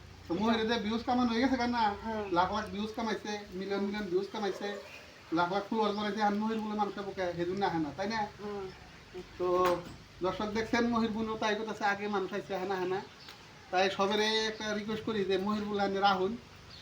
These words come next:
Speaker 1: মহির দিয়ে ব্লগ বানান, ভিডিও বানান। মহির চা খাবেন দিকে, আহ, কিছু দিলে মহি খুব খুশি। আর মহিরে আপনারা আবার ভাইরাল করুন, এটাই আশা করছি। দেখুন ওরা ভাই বোন, মানে, আহ,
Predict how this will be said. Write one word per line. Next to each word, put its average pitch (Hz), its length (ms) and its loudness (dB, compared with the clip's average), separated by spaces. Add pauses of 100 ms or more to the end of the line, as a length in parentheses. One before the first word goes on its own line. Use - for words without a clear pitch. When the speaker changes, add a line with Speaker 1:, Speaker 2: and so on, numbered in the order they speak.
Speaker 1:
মহির 185 280 2
দিয়ে 196 140 2
ব্লগ 185 360 2
বানান, 196 340 0 (200)
ভিডিও 185 260 2
বানান। 185 280 2 (520)
মহির 185 340 6 (100)
চা 196 140 2
খাবেন 202 340 0
দিকে, 208 220 2
আহ, 202 160 2 (920)
কিছু 190 180 -4
দিলে 208 260 0
মহি 208 300 2
খুব 185 180 0
খুশি। 202 360 -4 (440)
আর 151 140 0
মহিরে 190 680 4
আপনারা 180 280 2
আবার 180 300 4
ভাইরাল 185 260 4
করুন, 208 320 0 (380)
এটাই 190 240 6
আশা 190 220 2
করছি। 196 360 -2 (640)
দেখুন 202 220 2
ওরা 202 160 4
ভাই 175 200 6
বোন, 190 280 2 (640)
মানে, 175 380 4
আহ, 156 600 -4